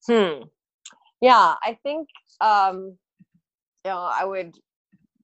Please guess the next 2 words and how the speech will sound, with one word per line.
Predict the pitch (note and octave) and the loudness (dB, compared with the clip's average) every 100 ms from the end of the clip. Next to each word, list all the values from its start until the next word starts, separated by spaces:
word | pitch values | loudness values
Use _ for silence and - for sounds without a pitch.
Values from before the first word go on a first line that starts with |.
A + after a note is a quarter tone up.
| _ _ _ _ _ | _ _ _ _ _
basically | G3+ G3 - G3+ G3 F#3 E3+ E3 D#3+ - _ - _ _ _ _ _ _ _ _ _ _ _ _ _ _ _ | -10 -10 -12 -14 -10 -10 -10 -12 -16 -20 _ -20 _ _ _ _ _ _ _ _ _ _ _ _ _ _ _
really | - G#3+ C4+ D4 C#4 C4+ A#3+ | -14 0 0 2 0 0 -2